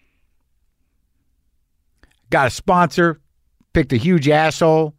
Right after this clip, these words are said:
because I figured, yeah, they tell you, you know, "Get somebody who has what you want." And I'm like, "Well, that guy's an asshole, so he kept his personality in the middle of this cult-like behavior. I'll take him."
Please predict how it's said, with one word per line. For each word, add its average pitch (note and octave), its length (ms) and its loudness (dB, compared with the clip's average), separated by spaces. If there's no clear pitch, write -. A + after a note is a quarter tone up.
because B2+ 340 0
I B2 80 0
figured, C3 500 -2
yeah, E3 280 0
they C#3+ 100 0
tell E3 220 2
you, D#3 60 4
you D3 80 2
know, C3+ 100 0
"Get D3+ 240 -2
somebody D#3 340 0
who C3+ 220 0
has D3 240 0
what C#3 140 -4
you D3 120 0
want." C3+ 280 2
And A#2 80 -2
I'm B2 100 -2
like, B2 180 0
"Well, B2+ 140 -2
that G3+ 140 -4
guy's B2 200 0
an B2+ 80 -2
asshole, C3+ 380 -2
so A#2 140 -6
he D3+ 100 -2
kept E3+ 300 -2
his C3+ 100 -4
personality C#3+ 840 -2
in A2 100 -2
the G#2+ 60 0
middle A#2 280 0
of G#2 60 -6
this G#2+ 160 -4
cult-like A2+ 760 -6
behavior. A#2 580 -2
I'll F3+ 180 0
take F3 320 0
him." C#3 380 -2